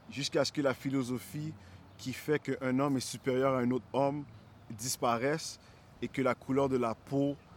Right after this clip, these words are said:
est peu importante autant que la couleur des yeux des gens. Ça, ça a toujours été un exemple pour moi pour dire que le sport, il n'y a pas de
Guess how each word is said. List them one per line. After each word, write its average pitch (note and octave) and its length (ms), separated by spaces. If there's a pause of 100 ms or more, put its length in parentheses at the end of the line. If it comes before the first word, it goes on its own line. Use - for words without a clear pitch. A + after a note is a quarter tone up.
(120)
est B2 280 (440)
peu E3+ 300 (260)
importante C#3+ 580 (640)
autant D3 420
que C3 320 (160)
la A#2+ 100
couleur C3+ 280
des A#2 300
yeux C3 80
des B2 160
gens. C#3 260 (1040)
Ça, - 180
ça D#3 100
a C#3 40
toujours D3 260
été C#3 160
un C3 80
exemple B2 400
pour A#2 220
moi C3 480
pour B2 140
dire B2 220
que B2+ 100
le A2+ 160
sport, D3 560 (720)
il B2+ 40
n'y C3+ 40
a C3 80
pas E3+ 260
de C#3+ 440